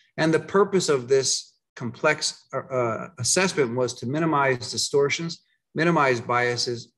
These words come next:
and conflicts of interest. And we created a standard for evidence. Standard one, establishing transparency. Standard two, uh, disclosure of C O Is within the, uh, G D C, uh, G.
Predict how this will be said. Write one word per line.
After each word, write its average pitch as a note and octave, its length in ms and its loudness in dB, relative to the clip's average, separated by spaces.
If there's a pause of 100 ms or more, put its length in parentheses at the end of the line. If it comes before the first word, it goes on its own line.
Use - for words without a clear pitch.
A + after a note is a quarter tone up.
and B2+ 160 -4
conflicts C3 460 -2
of A#2 100 0
interest. - 560 0 (320)
And E3 100 4
we G3 120 10
created F3+ 500 6 (160)
a C3+ 140 -4
standard D#3 640 4
for - 260 -2
evidence. C#3 380 4
Standard C#3 500 -2
one, D3+ 340 -2 (300)
establishing C#3 640 0
transparency. C#3 840 0
Standard A#2+ 580 -2
two, D#3 380 0 (580)
uh, A#2+ 160 -2
disclosure D3 720 6
of B2+ 340 -2
C D#3 220 2
O C#3+ 100 8 (180)
Is C#3+ 200 2
within B2+ 320 -4
the, A2+ 100 -4 (160)
uh, A2+ 240 0 (180)
G C3 220 -6
D C3 220 -2
C, D3 300 2
uh, A#2+ 160 2
G. E3 360 0